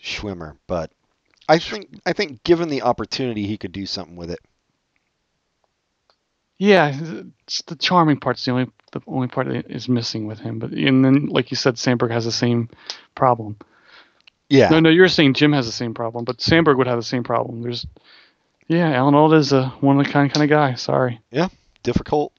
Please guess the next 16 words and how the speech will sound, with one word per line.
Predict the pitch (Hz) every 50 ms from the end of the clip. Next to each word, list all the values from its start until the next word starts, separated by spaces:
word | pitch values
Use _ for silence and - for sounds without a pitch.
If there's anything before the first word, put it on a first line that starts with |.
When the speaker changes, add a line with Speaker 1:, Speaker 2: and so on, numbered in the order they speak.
| _
Speaker 1:
role | - 110 120 135 139 143
to | 139
cast. | 135 - - 143 156 156 110 95 95 - - - - - _ _ _ _ _ _ _ _ _ _ _ _ _ _ _ _ _ _
Um, | - 113 127 123 120 120 120 117 - -
Speaker 2:
Clooney | - - 175 190 185 160
could | - 139 113
do | - 120 117 113
it. | 113 - - - - _ - - - _ _ _ _ _ _ _ _ _ _ _ _ _ _ _ _ _ _ _ -
Speaker 1:
Clooney, | - - 180 185 180 170 151 - _ _ _ _
yeah, | - 127 127 123 123 120 120 117 117
<laughs> | - -
Clooney | - - - 160 170 156 160 - -
could | - - 123 - 135 131 117 107 95
do | - - 90 82 98 90
it. | 90 92 - - - _ - - - - _ _ _ -
Um, | - 101 104 104 101 101 98 92 -